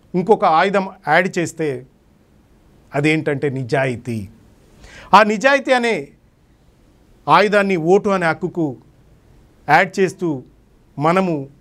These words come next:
ఈ డెమోక్రసీలో ఓటు వేస్తే మనం అనుకున్న సామ్రాజ్యం, మనం అనుకున్న సమసమాజ స్థాపన సార్థకమవుతుంది. అదే మల్లన్న విశ్వసించాడు. మల్లన్న బయటకు వచ్చిన తర్వాత ఎవరైతే మల్లన్న కేసులను ధైర్యంగా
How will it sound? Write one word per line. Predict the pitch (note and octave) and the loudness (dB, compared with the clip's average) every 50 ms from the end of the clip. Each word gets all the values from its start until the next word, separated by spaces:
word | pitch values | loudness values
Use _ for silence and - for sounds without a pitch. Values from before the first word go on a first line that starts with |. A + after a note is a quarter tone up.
| _ _ _ _ _ - | _ _ _ _ _ -2
ఈ | D#3+ F3+ F#3 | -2 0 0
డెమోక్రసీలో | C#3+ B2+ D#3+ F3 G3+ G3+ - G3+ G3+ G3 - G3 F3+ F3+ | 2 2 0 0 0 -2 -2 -2 -2 -2 -2 0 0 0
ఓటు | D#3+ B2+ B2+ D#3 F3 E3+ F#3 | 0 0 0 -2 -2 0 0
వేస్తే | D#3+ D#3 D3 - - - D3 C3 B2 A#2+ - _ _ _ _ _ _ _ _ _ _ _ _ - - - - - - - - - | 0 0 -2 -2 -4 -4 -4 -4 -6 -8 -14 _ _ _ _ _ _ _ _ _ _ _ _ -20 -20 -20 -20 -20 -20 -20 -10 -2
మనం | D3 E3+ F#3+ G#3 G3 G#3 | 2 2 4 4 2 0
అనుకున్న | G#3 A#3+ A#3 C4 B3+ A#3 A#3 A3+ | -2 -2 -4 -4 -4 -2 0 -2
సామ్రాజ్యం, | G3 - - D3 C#3+ D#3 E3 E3 E3 D#3+ C3+ B2 D3 C#3+ B2 A2 - - _ - | -2 -4 -6 -6 -4 -4 -2 0 0 0 -2 -2 -4 -4 -4 -6 -12 -16 _ -4
మనం | D3 D#3 F3+ F#3 F#3 | -2 0 0 0 0
అనుకున్న | G3 A3 A3 A3+ A#3 A3 G3+ | -2 -2 -4 -4 -4 -4 -4
సమసమాజ | - - D#3+ F3+ F3 F#3+ F#3+ F#3 F#3 F3+ F3 | -2 -2 -2 -2 0 0 0 0 0 0 -2
స్థాపన | E3+ D3 - - D3+ D3+ C#3+ D3+ D3 C#3+ C3+ A#2+ - - _ _ _ _ _ _ _ _ _ _ _ _ | -2 -4 -2 -2 -2 -2 -2 -2 -4 -4 -6 -8 -10 -14 _ _ _ _ _ _ _ _ _ _ _ _
సార్థకమవుతుంది. | - - D#3 D3+ D#3+ D#3+ F3 - E3 D#3+ D3 C#3 C3+ - C3+ B2 A2 A2 G#2+ - _ _ _ _ _ _ _ _ _ - | -4 0 2 2 2 2 0 -2 -2 -2 -2 -4 -6 -8 -10 -10 -10 -12 -16 -18 _ _ _ _ _ _ _ _ _ -4
అదే | - C#3+ D3+ E3+ E3 | -2 0 0 0 0
మల్లన్న | D3 C3 C3 C3+ C#3+ C#3 C#3 C3+ | 0 -2 -4 -4 -4 -4 -6 -6
విశ్వసించాడు. | A#2+ A2 G#2 - B2+ A2+ - B2 A2+ A#2 A#2 G#2+ G#2 - - - _ - - - - - - - - - - - | -8 -10 -12 -12 -12 -12 -10 -12 -12 -10 -12 -14 -14 -16 -20 -20 _ -20 -20 -20 -20 -20 -20 -20 -20 -16 -8 -2
మల్లన్న | C3+ D3+ F3+ G#3+ A#3 A#3+ A#3 | 0 0 2 2 2 2 0
బయటకు | A3 D#3 - E3 E3+ G#3 G3 G3 | 0 0 -2 -2 -2 -2 -4 -4
వచ్చిన | F#3 - F#3 F3 | -4 -4 -4 -4
తర్వాత | E3 - C#3+ C#3+ C#3+ C#3+ C3+ - D3 C#3+ C3 A#2+ A#2+ - _ _ - - - - - _ - - - - - - - - - - - - - - - - - - - | -4 -4 -4 -2 -2 -2 -2 -2 -2 -2 -2 -4 -8 -14 _ _ -20 -20 -20 -20 -20 _ -20 -20 -20 -20 -20 -20 -20 -20 -20 -20 -20 -20 -20 -20 -20 -20 -20 -6 0
ఎవరైతే | D#3+ E3 F3 G#3 A3+ A3+ A3+ A#3 G#3+ | 0 2 2 2 0 0 0 -2 -2
మల్లన్న | F3 D#3 D3+ D#3+ F3+ G3 G3+ G3+ F#3 | -2 -2 -2 -2 -2 -2 -2 -2 -2
కేసులను | F3+ - F3 E3+ E3+ E3+ E3+ E3+ E3 C3+ | -2 -2 -4 -4 -4 -4 -4 -4 -4 -4
ధైర్యంగా | A2+ B2 C#3 D3+ E3 E3+ E3 D#3+ D#3+ D3+ D3 D3 | -2 -2 0 0 0 0 0 -2 -4 -4 -6 -8